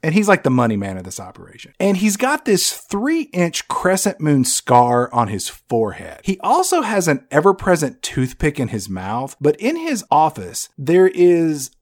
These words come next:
uh, a black man there in the office who I'm gonna refer to as number two for the rest of the movie, 'cause he's kind of his right-hand man. And then there's this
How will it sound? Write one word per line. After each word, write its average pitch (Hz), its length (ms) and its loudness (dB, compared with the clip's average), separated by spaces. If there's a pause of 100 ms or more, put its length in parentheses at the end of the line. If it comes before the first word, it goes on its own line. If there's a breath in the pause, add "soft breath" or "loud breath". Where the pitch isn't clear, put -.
uh, 131 260 -2
a 135 80 -2
black 185 380 0
man 101 280 -6
there 98 200 -8
in 123 140 -2
the 143 140 2
office 101 420 -4
who 143 200 0
I'm 170 220 6
gonna 196 180 0
refer 127 380 2
to 120 240 -2
as 101 140 -8
number 110 320 0
two 82 420 -8
for 107 140 -10
the 104 80 -6
rest 107 280 -2
of 98 80 -8
the 92 60 -10
movie, 85 300 -12
'cause 110 160 -8
he's 120 120 -6
kind 127 220 0
of 107 60 -6
his 98 120 -8
right-hand 95 380 -12
man. - 240 -20
And 180 100 6
then 202 120 6
there's 196 180 4
this 170 260 2